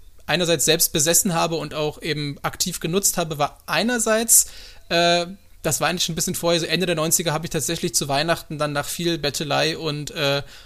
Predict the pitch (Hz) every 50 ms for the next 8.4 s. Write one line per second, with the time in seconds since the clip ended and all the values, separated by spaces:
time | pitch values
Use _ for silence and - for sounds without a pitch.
0 | - - - 156 165 185 190 185 175 - - - 151 147 156 170 151 156 143 165
1 | 165 - - 160 156 165 156 160 165 165 156 - 175 156 156 - - 170 180 185
2 | 180 - - - 196 196 190 - - 185 185 185 - - 190 175 156 180 202 202
3 | - - 175 - 170 170 202 220 214 208 - - - 208 - - - - 180 180
4 | - - 190 170 165 151 156 160 170 175 165 - - 156 151 170 175 160 170 170
5 | 165 175 165 - - - - - - - 165 180 208 180 - - 185 175 180 175
6 | 175 156 156 156 151 139 143 139 151 156 156 147 - - 147 160 151 - 160 156
7 | 151 151 147 151 147 147 139 147 139 131 131 127 - - 175 196 202 196 180 190
8 | - - 180 190 214 226 233 -